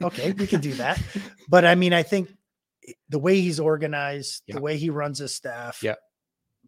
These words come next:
Speaker 1: behind the scenes, you know, because I get to see all the players he did want, you know, some years we didn't have draft picks until the fourth,
Speaker 2: Mm-hmm.
Speaker 1: fourth round,
Speaker 2: Mm-hmm.
Speaker 1: but the players that he wanted, the players that we would have picked,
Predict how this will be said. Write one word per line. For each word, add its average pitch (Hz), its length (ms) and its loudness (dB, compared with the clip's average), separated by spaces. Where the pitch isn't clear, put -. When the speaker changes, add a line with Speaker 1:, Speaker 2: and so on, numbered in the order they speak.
Speaker 1:
behind 160 460 0
the 156 60 -4
scenes, 147 640 -6
you 160 100 -6
know, 135 120 -6
because 143 300 -4
I 196 100 4
get 202 160 0
to 147 80 -12
see - 200 -2
all 143 140 0
the 139 80 -4
players 143 380 -4
he 147 100 -10
did 170 200 -4
want, - 240 -12
you 262 120 4
know, 196 140 4
some 226 260 -2
years 202 240 0
we 180 120 2
didn't 165 160 0
have 147 160 0
draft 143 300 0
picks 143 220 -6
until 139 220 -6
the 131 100 -8
fourth, 143 360 -6
Speaker 2:
Mm-hmm. 139 160 -10
Speaker 1:
fourth 131 280 -6
round, 131 300 -8
Speaker 2:
Mm-hmm. 156 260 -4
Speaker 1:
but 143 160 -6
the - 80 -14
players 175 460 0
that 139 120 -6
he 143 120 -6
wanted, 131 440 -10
the 139 80 -12
players 175 400 0
that 139 140 -6
we 135 140 -10
would 139 200 -4
have 135 220 -6
picked, - 380 -12